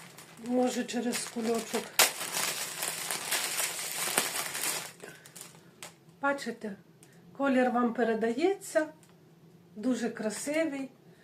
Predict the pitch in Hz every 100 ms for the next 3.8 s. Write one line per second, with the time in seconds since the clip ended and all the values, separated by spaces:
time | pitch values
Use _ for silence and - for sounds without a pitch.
0 | - - - - 269 269 269 294 294 -
1 | 254 247 254 254 262 262 240 - 254 247
2 | 240 233 214 233 220 - 294 320 320 254
3 | 285 - 294 285 277 277 - 269